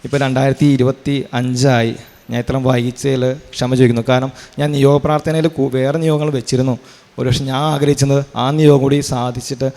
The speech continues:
ഒരുമിച്ച് പറയാമെന്ന് വിചാരിച്ച് ഞാൻ ദൈവത്തോട് എപ്പോഴും പറയാമായിരുന്നു. പക്ഷേ എങ്കിലും ചെ-, ചിലപ്പോൾ പറയും, "ഇല്ല, ഇത് പറയണം, മനസ്സിൽ തോന്നിയിരുന്നു." അങ്ങനെയാണ് ഞാൻ, ആ, വന്ന് പറഞ്ഞത്. അപ്പോൾ ഇത്രയും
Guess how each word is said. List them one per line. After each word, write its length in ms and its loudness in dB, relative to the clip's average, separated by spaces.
ഒരുമിച്ച് 420 6
പറയാമെന്ന് 560 0
വിചാരിച്ച് 320 -4
ഞാൻ 220 -6
ദൈവത്തോട് 320 -2
എപ്പോഴും 260 -4
പറയാമായിരുന്നു. 300 -4
പക്ഷേ 140 -6
എങ്കിലും 200 0
ചെ-, 280 -14
ചിലപ്പോൾ 240 4
പറയും, 300 6
"ഇല്ല, 180 2
ഇത് 320 2
പറയണം, 360 -2
മനസ്സിൽ 360 -6
തോന്നിയിരുന്നു." 500 -2
അങ്ങനെയാണ് 560 4
ഞാൻ, 280 0
ആ, 100 -2
വന്ന് 240 0
പറഞ്ഞത്. 240 -6
അപ്പോൾ 300 -2
ഇത്രയും 480 -2